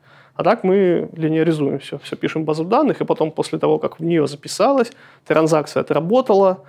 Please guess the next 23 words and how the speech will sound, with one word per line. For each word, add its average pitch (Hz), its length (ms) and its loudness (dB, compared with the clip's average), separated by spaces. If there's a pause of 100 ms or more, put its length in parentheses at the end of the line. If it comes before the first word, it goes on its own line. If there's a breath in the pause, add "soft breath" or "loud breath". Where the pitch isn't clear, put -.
(280 loud breath)
всё - 160 -4
хорошо, 151 420 0
мы 170 140 2
уже 170 260 4
получаем 151 500 -2
результат 160 500 -2
и 185 80 0
его 165 160 0
применяем 156 460 -4
к - 60 -16
себе. 151 360 -8 (580 soft breath)
Там 80 280 -8 (180)
в - 60 -20
хранилище 160 560 0
аналитики, 185 800 -2 (360)
в 147 180 -10 (100)
полнотекстовый 151 1120 -4 (120)
поисковый 147 460 -4
движок, 165 420 -2 (200)
ещё - 200 -6
куда-то. 151 400 -8 (2500 loud breath)
А, 143 420 -2 (1200 loud breath)
вот. 139 360 -4